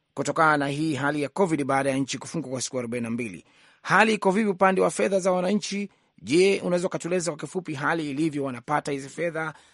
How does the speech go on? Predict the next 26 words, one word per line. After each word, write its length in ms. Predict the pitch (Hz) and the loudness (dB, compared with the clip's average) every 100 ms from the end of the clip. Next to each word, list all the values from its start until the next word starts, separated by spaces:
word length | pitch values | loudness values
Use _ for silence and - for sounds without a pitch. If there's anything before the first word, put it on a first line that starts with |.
| _ | _
hali 340 | - 135 151 151 | 0 4 4 2
ikoje 520 | - 156 151 156 147 - _ - | 0 0 2 0 -2 -8 _ -12
na 100 | 117 | -2
changamoto 500 | 139 135 151 156 147 | -2 0 0 0 2
gani 240 | 151 151 | 2 2
ambazo 260 | 143 151 139 | 0 -2 -4
pengine 260 | 139 143 | -6 -4
umekutana 340 | 151 131 139 135 | -4 -4 -4 -2
nazo, 260 | 143 139 | -4 -2
au 140 | 135 175 | 0 0
kuna 160 | 190 | 2
mafanikio 440 | 185 180 185 175 185 | 0 2 0 2 2
gani 200 | 190 185 | 4 2
ambayo 200 | 165 160 | 2 0
unayaona 340 | 151 160 165 | 2 0 0
yanaendelea 560 | 143 135 131 147 151 98 - _ _ | 0 -2 -2 0 0 -2 -10 _ _
kutokana 340 | - 117 151 139 | -8 0 2 2
na 80 | |
mapambano 340 | 131 120 131 139 | 0 -4 -2 -2
yanavyoendelea 520 | 127 107 110 117 123 | -4 -10 -12 -10 -10
kwa 120 | 123 | -12
upande 260 | 117 131 123 | -12 -10 -10
wa 40 | |
changamoto 560 | - 101 104 196 185 175 | -12 -14 -8 -6 -4 -4
na 100 | 117 | -4
fedha 400 | - 151 151 | -4 -4 -4